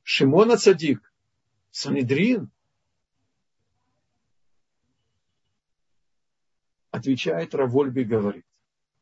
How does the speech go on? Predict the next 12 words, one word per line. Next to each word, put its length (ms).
не 200
сравниваются 840
здесь 440
эти 400
гиганты. 560
Каждый 420
из 180
них 340
достиг 600
особого, 680
значит, 420
совершенства, 920